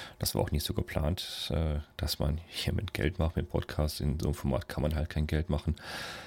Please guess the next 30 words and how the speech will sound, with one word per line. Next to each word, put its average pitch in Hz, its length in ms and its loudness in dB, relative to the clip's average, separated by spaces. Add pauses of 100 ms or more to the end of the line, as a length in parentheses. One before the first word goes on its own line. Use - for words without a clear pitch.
(500)
Möchte 76 260 2
man 64 120 2
auch 85 140 0
nicht. 95 260 0 (420)
Das 73 200 2
ist - 100 0
eine 76 340 2 (1040)
Aufgabe, 80 600 2 (200)
die - 80 -2
man 78 220 2 (340)
gerne 95 260 2
macht, 95 480 -2
die 95 60 -6
man 82 120 0
mit - 120 0
Herzblut - 460 0
nachgeht. - 640 0
Das - 160 -2
habe 71 100 4
ich - 140 -2
auch - 140 -2
gemacht - 580 -2
mit 78 180 2 (140)
all 95 420 2
meinen 80 720 2
Mitpodcastern. - 840 0
Ich - 120 -2
danke - 440 -2
recht - 240 0
herzlich - 320 -2